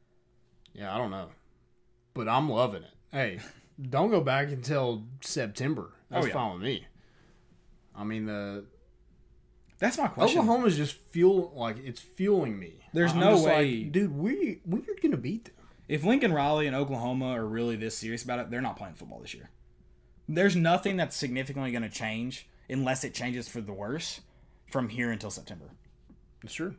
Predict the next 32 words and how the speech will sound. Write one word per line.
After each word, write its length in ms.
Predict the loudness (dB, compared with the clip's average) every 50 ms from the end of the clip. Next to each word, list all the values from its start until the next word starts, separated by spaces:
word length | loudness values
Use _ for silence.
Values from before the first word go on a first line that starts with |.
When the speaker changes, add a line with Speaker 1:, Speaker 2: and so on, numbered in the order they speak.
| -18 -18
Speaker 1:
yeah. 140 | -14 -14 -14 -14 -16 -20 -20 -20 _ -20 _ _ _ -20 -20 -20 _ -6
Speaker 2:
Like, 200 | -4 -4 -4 -6 -8
we're 200 | -4 0 2 4
not 180 | 4 4 4
gonna 140 | 4 2 4
have 160 | 6 4 6
a 40 | 6
vaccine. 540 | 4 2 2 0 -4 -6 -6 -6 -6 -8 -10 -14 -20 _ _ _ _ -20 -20 -18 -12
There's 460 | -4 0 0 2 2 0 0 -2 -4 -6 -4
a 220 | -4 -4 -4 -6 -12 -16 -18 -16
great 440 | -10 -4 -2 0 4 4 4 2 2
chance 560 | -4 -6 -6 -6 -6 -8 -8 -8 -10 -10 -10 -14 -20 -20 -20 _ -6
that 140 | -6 -4
we 100 | -2 -2
don't 300 | -4 -2 -2 -2 -2 -2
have 480 | -2 -2 0 0 2 0 -2 -4 -6 -8
anything 460 | -8 -6 -4 -4 -4 -4 -4 -4 -2 -2
that 180 | -2 -2 -4
is 160 | -6 -8 -8
a 60 | -6 -4
known 300 | -4 -2 -2 -2 -4 -6
cure. 500 | -8 -6 -6 -4 -4 -4 -6 -8 -10 -14 -18 -20 -20 -20 -20 -20 -20 -20 _ -4
I 100 | -2 0
just 180 | 0 0 -2 -2
can't 240 | -2 -2 0 0 0
imagine 540 | 0 0 0 0 0 -2 -4 -4 -4 -4 -4
things 300 | -4 -4 -4 -4 -4 -6
changing 540 | -6 -4 -4 -4 -2 -4 -4 -6 -6 -8
drastically 640 | -8 -4 2 4 4 4 4 0 -6 -4 -4 -4 -4
for 100 | -2 -4
the 80 | -4
better. 380 | -2 -2 -4 -4 -4 -8 -14 -16